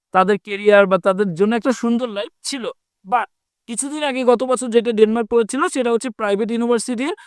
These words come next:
আহ, ওয়ার্ক পারমিটটা বন্ধ করে দিয়েছে। বর্তমান যে রুলস আসতেছে সেই রুলস অনুযায়ী যেটা আমি বললাম মাত্র চার দিন আগে, আহ, কোপেনহেগেন পোস্ট, আহ, ই করেছে, আপলোড করেছে বা হচ্ছে পাবলিশ করেছে, সেটা হচ্ছে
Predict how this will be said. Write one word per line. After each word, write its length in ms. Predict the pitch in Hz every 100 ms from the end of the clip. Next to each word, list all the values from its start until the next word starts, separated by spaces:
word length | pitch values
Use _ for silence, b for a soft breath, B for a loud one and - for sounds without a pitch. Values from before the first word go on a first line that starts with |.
| B
আহ, 480 | - 202 196 196 185
ওয়ার্ক 180 | 202 220 -
পারমিটটা 320 | 233 233 240
বন্ধ 260 | 196 214
করে 200 | 214 202
দিয়েছে। 200 | 175 156
বর্তমান 720 | 151 143 208 _ 294 302 311 269
যে 160 | 262
রুলস 380 | 214 214 269 - -
আসতেছে 520 | 190 - 185 175 208 _ b -
সেই 240 | 233 294
রুলস 260 | 269 254 247
অনুযায়ী 340 | 226 208 208
যেটা 240 | 196 202
আমি 140 | 214 214
বললাম 340 | 190 196 196
মাত্র 220 | 202 190
চার 240 | 196 214 208
দিন 160 | 233
আগে, 220 | 233 226 220
আহ, 240 | 175 170 170
কোপেনহেগেন 440 | - 208 220 214 202
পোস্ট, 320 | 196 196 - b b b
আহ, 160 | 180 185
ই 140 | 226
করেছে, 340 | 226 202 175 226
আপলোড 380 | 185 226 247
করেছে 300 | - 190 170
বা 140 | 208 180
হচ্ছে 220 | 185 202
পাবলিশ 360 | 190 196 233 -
করেছে, 300 | 208 170 226
সেটা 260 | 220 240
হচ্ছে 320 | 262 - 226